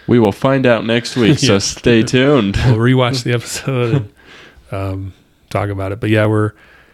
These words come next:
Speaker 2: this is kind of, they, instead of being in their ship all the time, they're able to have, like, a home base
Speaker 1: Yeah.
Speaker 2: they operate from.
Speaker 1: And they definitely gain some momentum in, in the
Speaker 2: Mm-hmm.
Speaker 1: series. You see some sort of plot forming, some sort of
Speaker 2: Mm-hmm.
Speaker 1: direction.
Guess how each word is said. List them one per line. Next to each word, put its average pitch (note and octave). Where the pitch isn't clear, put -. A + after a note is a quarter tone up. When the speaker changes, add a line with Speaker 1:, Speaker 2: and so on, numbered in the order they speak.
Speaker 2:
this A#2
is A#2
kind B2+
of, A#2+
they, A2+
instead C3+
of B2+
being B2
in A#2
their A2
ship -
all A2
the G#2
time, G#2
they're G2+
able G2+
to G2+
have, F#2+
like, F#2
a F2
home F#2+
base F#2+
Speaker 1:
Yeah. F#2
Speaker 2:
they G#2+
operate -
from. G#2+
Speaker 1:
And A2+
they A2
definitely A2+
gain G2
some F2+
momentum F2
in, F2
in F#2+
the F2+
Speaker 2:
Mm-hmm. F#2
Speaker 1:
series. F#2
You G2
see F#2+
some G#2
sort G2+
of F#2
plot F#2+
forming, F#2+
some F#2+
sort F2+
of F2
Speaker 2:
Mm-hmm. F#2+
Speaker 1:
direction. F2+